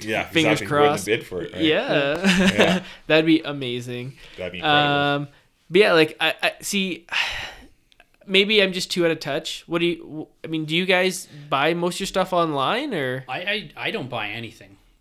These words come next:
Speaker 3: really online unless it's something I cannot find.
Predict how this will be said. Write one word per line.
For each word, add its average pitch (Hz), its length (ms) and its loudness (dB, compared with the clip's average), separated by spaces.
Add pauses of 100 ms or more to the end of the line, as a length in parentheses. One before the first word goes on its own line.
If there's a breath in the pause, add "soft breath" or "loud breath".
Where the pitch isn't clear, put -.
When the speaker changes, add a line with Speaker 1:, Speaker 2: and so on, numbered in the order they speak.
(140)
Speaker 3:
really 131 400 -4
online 107 320 -10
unless 120 680 -6 (420)
it's - 160 -14
something 117 180 -10
I 101 80 -8
cannot 104 460 -14
find. 98 240 -20